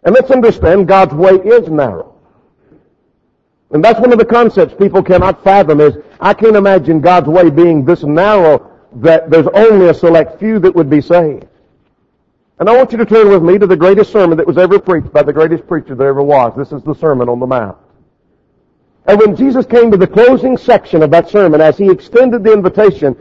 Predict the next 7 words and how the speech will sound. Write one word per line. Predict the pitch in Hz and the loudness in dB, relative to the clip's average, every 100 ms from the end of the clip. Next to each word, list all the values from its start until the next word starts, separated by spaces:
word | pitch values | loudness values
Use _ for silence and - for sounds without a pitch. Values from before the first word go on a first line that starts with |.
| _ | _
here's | - 208 156 | 0 2 2
what | 190 | 2
he | 185 | 0
said | - 175 165 | 2 0 0
at | 143 | -2
verse | 160 156 - - _ _ - | -2 -2 -4 -20 _ _ -4
thirteen. | 156 156 165 156 104 | -2 -2 -2 -4 -4